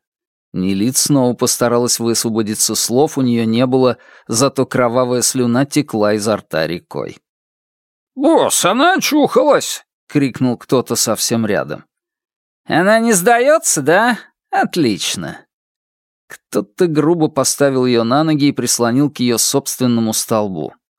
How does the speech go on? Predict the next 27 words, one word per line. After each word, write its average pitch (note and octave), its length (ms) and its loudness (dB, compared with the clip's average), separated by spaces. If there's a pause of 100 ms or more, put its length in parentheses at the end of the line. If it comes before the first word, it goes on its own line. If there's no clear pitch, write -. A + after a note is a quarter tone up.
(580)
Пока C3+ 300 0
женщина C3+ 480 0
шла C3 300 0
к - 120 -16
ней, C#3 300 2
Нелит C#3 460 2
покатала C#3+ 480 0
головой B2 420 2
по A2+ 120 -6
плечам C3+ 600 -2 (380)
и - 80 -2
ощутила D#3+ 560 0
холод A#2 460 -2
в - 100 -12
тех A#2 320 -2
местах, A#2 560 -2
где A#2+ 240 0
ее A2 160 2
одежда A2 460 0
была G#2+ 280 0
порвана. A#1+ 640 -8 (600)
Одной A2 340 -2
штанины B2 540 0
у G2+ 60 -4
нее G2+ 260 -2
не G2+ 120 -2
хватало, A#2+ 680 0